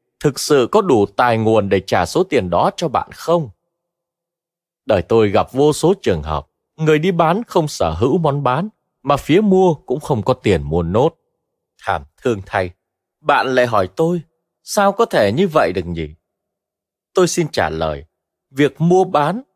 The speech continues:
là một việc dựa chọn trên pháp lý. Chủ sở hữu phải cầm giấy sở hữu, không có nó thì không có gì chứng minh. Như vậy là chưa được bán. Cho dù người bán thực sự là chủ sở hữu chăng nữa, về mặt pháp lý,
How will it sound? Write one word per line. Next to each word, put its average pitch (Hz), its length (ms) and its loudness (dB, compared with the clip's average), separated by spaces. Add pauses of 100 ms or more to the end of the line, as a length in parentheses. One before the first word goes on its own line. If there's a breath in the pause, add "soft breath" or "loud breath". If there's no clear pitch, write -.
(200)
là 147 160 0
một 143 260 0
việc 131 380 0
dựa 104 440 -2
chọn - 260 0 (100)
trên 117 160 -2
pháp - 320 -6
lý. 120 280 -8 (580)
Chủ 147 200 2
sở 123 240 2
hữu 156 260 2
phải 131 180 0
cầm 113 280 0
giấy 123 200 0
sở 87 300 -4
hữu, 143 360 -4 (480)
không 110 280 -2
có 107 120 0
nó 101 320 0 (300)
thì 135 60 -6
không 202 240 0
có 220 140 2
gì 101 200 -4
chứng 170 360 -6
minh. 156 220 -2 (680)
Như 151 200 2
vậy 78 280 0
là 80 320 -8
chưa 160 220 2
được 98 240 -10
bán. 101 280 -4 (640)
Cho 208 140 2
dù 156 160 0 (180)
người 123 180 4
bán 127 340 -2
thực - 180 -4
sự - 300 -4
là 110 140 0
chủ 110 240 -2
sở 90 200 -2
hữu 120 260 -4
chăng 98 220 -2
nữa, 127 260 -2 (480)
về 143 160 0
mặt 135 220 0
pháp 208 320 -2
lý, 151 320 -2